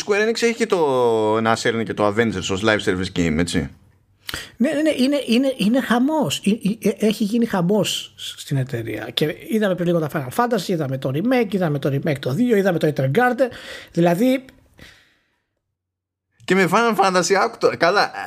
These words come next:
Speaker 1: χέσα τα mobile. Χε-, άστα, άστα τα ρημάδια τα mobile. Προσπαθούν να βγάλουν το υπόλοιπο, τη συνέχεια του remake του Final Fantasy επτά, να βάλουν το Final Fantasy δεκαέξι που ήταν άφαντο σε αυτή την έκθεση, και κάνουν spin-off τώρα αυτού το Strangers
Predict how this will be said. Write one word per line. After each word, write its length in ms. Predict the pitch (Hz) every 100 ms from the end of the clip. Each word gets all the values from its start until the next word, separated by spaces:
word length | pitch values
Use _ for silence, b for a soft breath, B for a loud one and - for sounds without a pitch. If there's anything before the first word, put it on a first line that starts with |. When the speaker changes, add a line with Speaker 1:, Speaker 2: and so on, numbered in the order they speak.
| 143
Speaker 1:
χέσα 260 | - 196 190
τα 220 | 160 117
mobile. 260 | 107 98 -
Χε-, 240 | - 247 - 220
άστα, 260 | - 95 -
άστα 260 | 196 359
τα 120 | 220
ρημάδια 300 | 127 117 107
τα 80 | 101 101 98
mobile. 300 | 98 90 92 B B B B B _
Προσπαθούν 600 | 175 160 165 156 208 240
να 160 | 208 156
βγάλουν 680 | 160 151 156 214 185 143
το 140 | - 151
υπόλοιπο, 680 | 147 - 226 233 180 165
τη 100 | 147
συνέχεια 680 | - 160 180 240 220 185 160
του 120 | - 160
remake 400 | 156 170 196 175
του 120 | - 139
Final 200 | 156 147
Fantasy 300 | 156 139 117
επτά, 400 | 98 - 110 -
να 100 | 131
βάλουν 300 | 135 202 170
το 200 | 196 185 185
Final 160 | 214 196
Fantasy 160 | 220
δεκαέξι 420 | 180 156 175 180 170
που 60 |
ήταν 200 | 185 170
άφαντο 460 | 170 170 127 101 110
σε 100 | 117
αυτή 420 | - 127 113 110
την 180 | 95 110
έκθεση, 460 | 107 - 95 135 - B B B B
και 120 | -
κάνουν 280 | 160 208 247 226
spin-off 420 | - - 226 202 -
τώρα 140 | 196
αυτού 180 | 175 180
το 160 | 175 -
Strangers 320 | 175 185 160